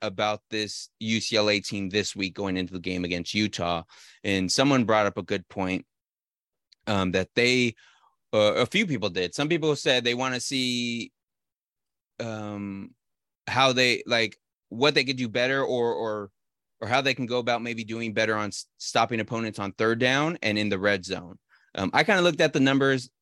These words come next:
but I would, I would rather hear it from you, um,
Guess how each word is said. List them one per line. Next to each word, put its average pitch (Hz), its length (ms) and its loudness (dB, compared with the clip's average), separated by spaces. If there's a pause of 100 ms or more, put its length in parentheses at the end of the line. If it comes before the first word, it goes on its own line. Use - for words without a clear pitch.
(300)
but 117 240 2
I 120 120 2
would, 113 180 -2 (280)
I 110 80 2
would 104 120 -4
rather 147 340 2
hear 131 200 -2
it 117 100 -8
from 107 200 -10
you, 107 480 0 (360)
um, 101 600 -4